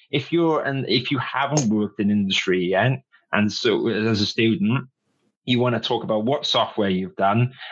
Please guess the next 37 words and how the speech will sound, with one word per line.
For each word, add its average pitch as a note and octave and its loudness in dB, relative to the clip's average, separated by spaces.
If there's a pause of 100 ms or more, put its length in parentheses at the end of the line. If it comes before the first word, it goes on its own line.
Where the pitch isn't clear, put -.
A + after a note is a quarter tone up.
(160)
and A2+ 0
you A2+ 0
want A#2 2
to, G#2+ 0
you A2+ 0
want, A#2 0
you A2+ 2
want A#2 2
to B2+ -6
give A2+ 0
it A2 -2
in, A2 -2 (100)
you A2+ -2
want, B2 0
you, - -14 (380)
you B2+ 0
don't, D3 0
almost D3 0
don't C3 0
in B2+ 2
the A#2 4
C A#2 0
V G2+ 2
need A2+ 2
to G#2+ -4
talk A2+ 0
about G2+ 0 (560)
the, G#2+ 2 (1300)
the B2 2
academic, A#2+ 0 (240)
uh, A#2 4
thesis A#2 0
behind G2 2
it. G#2+ 2
It's A2+ -2
more A#2+ 2
about, A2 0